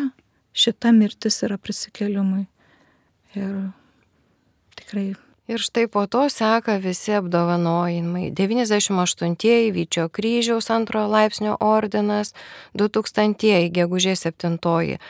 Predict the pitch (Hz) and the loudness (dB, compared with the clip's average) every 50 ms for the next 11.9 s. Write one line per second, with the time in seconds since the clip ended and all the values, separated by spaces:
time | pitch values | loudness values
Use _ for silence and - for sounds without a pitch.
0 | - - - - 190 196 208 214 214 202 185 185 - - - 175 175 170 170 165 | -20 -20 -10 -4 2 4 4 6 6 4 2 2 0 -2 -2 -2 0 0 -2 -2
1 | 170 170 190 214 233 240 233 226 220 226 220 - - - 208 - - - 233 226 | 0 0 2 2 2 2 2 0 0 0 0 -2 -2 -2 -2 -2 -2 0 -2 0
2 | 214 190 185 196 208 214 202 214 202 - - 180 - - - 190 190 196 202 - | 0 2 2 2 2 2 0 0 -2 0 -2 -2 -2 -2 0 2 2 2 0 0
3 | - 196 196 180 - 156 165 202 208 247 254 247 - - 233 240 - - 240 233 | -2 -2 -2 -2 -2 -2 -2 0 2 2 2 2 2 0 -2 -4 -2 -2 0 0
4 | 226 226 - - 180 180 185 185 196 190 202 202 202 - - 180 - - 180 185 | 0 0 -2 -2 -2 -2 0 0 0 -2 -2 -4 -6 -6 -10 -10 -6 -4 -2 -2
5 | 190 185 185 185 185 185 185 196 175 156 165 165 - - 160 156 165 170 175 - | 0 -2 -2 -2 -2 0 0 -2 0 -2 -4 -4 -4 -8 -8 -8 -8 -10 -12 -14
6 | - - - _ - - 185 185 185 185 180 185 202 214 233 240 233 226 - - | -18 -20 -20 _ -2 0 2 2 4 2 2 2 0 0 0 0 0 -2 -2 0
7 | 185 185 190 190 190 196 202 190 - 190 185 180 170 170 - 170 165 170 175 180 | 0 0 0 0 0 0 -2 -2 0 0 0 0 0 -2 -4 -6 -6 -6 -8 -10
8 | _ - - - - - - - - _ - - 202 240 254 - 262 254 - - | _ -18 -20 -20 -20 -20 -20 -20 -20 _ -8 0 2 2 2 4 2 -2 0 0
9 | 254 240 226 - 226 226 - - 226 214 - - - 208 208 202 196 - 220 220 | 0 0 2 0 0 0 0 0 0 -2 -2 -2 0 0 0 0 0 2 2 4
10 | 208 165 151 156 - - - _ - - _ _ - - 190 185 185 180 180 185 | 4 4 2 0 -6 -8 -12 _ -20 -20 _ _ -2 2 4 4 4 4 2 -2
11 | 175 - 180 185 180 175 170 180 - - 180 185 180 175 - 196 160 - | -2 -2 -2 -2 2 2 2 2 2 0 0 0 -2 -2 -2 -2 -4 -4